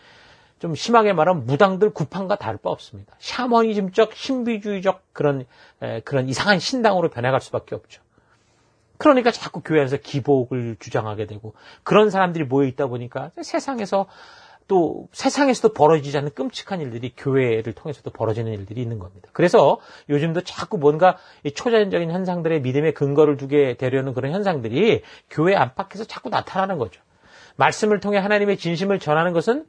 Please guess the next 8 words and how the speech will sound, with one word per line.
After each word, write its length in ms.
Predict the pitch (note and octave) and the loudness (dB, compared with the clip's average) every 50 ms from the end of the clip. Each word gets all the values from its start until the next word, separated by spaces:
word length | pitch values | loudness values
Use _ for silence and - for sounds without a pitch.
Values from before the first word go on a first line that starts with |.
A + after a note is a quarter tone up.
| _ _ _ _ | _ _ _ _
쉽지 500 | - - - G#3 - - - A#3 A3+ - - | -8 -6 -6 -6 -6 -4 -2 -2 -2 -2 -2
않다고 720 | - A#2+ A#2+ C#3+ F3 - - - G3+ F#3+ F3 G3 G#3+ G#3 G#3+ | -4 -2 -2 -2 -2 -4 2 2 2 2 4 4 2 2 2
판단하기 840 | - - C#4+ D4 C4+ C4 C4+ C4 B3+ A#3+ A3 A#3+ G#3+ A3 A#3 A3 _ | -4 -10 -8 -8 -4 -2 -2 -2 -2 -2 -4 -4 -2 -4 -6 -6 _
때문에 420 | B3+ B3 A#3+ C4+ D#4 G4+ A#4 A#4+ - | -8 -6 -4 -2 0 0 -2 -2 -6
자꾸 260 | - - D4 - - C#4 | -6 -6 -6 -4 -4 -4
쉬운 380 | - - - F4 E4 D4 C#4+ | -4 -2 0 2 2 2 4
방법을 320 | C4+ B3+ A#3 G#3+ A3+ G#3 G#3 | 4 2 2 2 -2 -4 -2
찾다가 460 | - A3+ - - G3 F3+ G3 F#3 | -4 -6 -2 -2 4 4 4 4